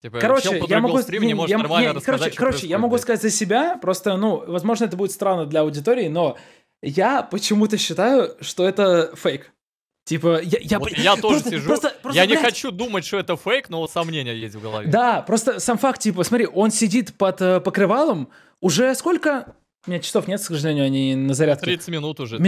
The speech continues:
Speaker 1: тридцать
Speaker 2: минут
Speaker 1: минут.
Speaker 2: двадцать, тридцать, и, типа, это очень долго, чел. Если бы мы реально, э, вот, Хес, говорю за себя, честно,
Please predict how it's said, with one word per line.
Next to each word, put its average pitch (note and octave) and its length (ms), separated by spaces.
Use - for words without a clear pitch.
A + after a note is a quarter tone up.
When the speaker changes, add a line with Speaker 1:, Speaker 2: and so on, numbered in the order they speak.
Speaker 1:
тридцать - 60
Speaker 2:
минут A#3 140
Speaker 1:
минут. - 80
Speaker 2:
двадцать, G3+ 360
тридцать, G#3+ 580
и, E3+ 80
типа, G#3 480
это E3 220
очень F#3+ 420
долго, G3 380
чел. E3 360
Если G#3 260
бы G3+ 120
мы G3+ 160
реально, A#3 300
э, A#3 200
вот, A#3 280
Хес, C#4 280
говорю G#3 240
за C#4+ 120
себя, G3+ 480
честно, D3+ 380